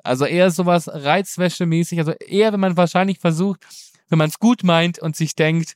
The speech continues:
„Huch, heute zieh ich mal was Hübsches an“, das fällt eher auf, als, ähm, als wenn's dann eher eine hässliche Unterhose ist. Die fällt dann weniger auf,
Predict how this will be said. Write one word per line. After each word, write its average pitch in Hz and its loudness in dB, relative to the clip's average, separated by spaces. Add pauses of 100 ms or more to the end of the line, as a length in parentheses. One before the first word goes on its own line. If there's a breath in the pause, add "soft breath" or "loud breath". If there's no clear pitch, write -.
„Huch, 330 0 (340 loud breath)
heute 170 2
zieh 185 0
ich - -4
mal 143 0
was - -4
Hübsches 202 0
an“, 185 -2 (300 soft breath)
das 185 2
fällt 175 0
eher 190 0
auf, 320 -4 (260 soft breath)
als, 190 0
ähm, 175 -2
als 165 -2
wenn's 175 0
dann 170 0
eher 170 -2
eine 165 0 (460)
hässliche 160 0 (100)
Unterhose 175 0
ist. 196 -2
Die 175 -4
fällt 170 0
dann 151 -2
weniger 185 0
auf, 180 0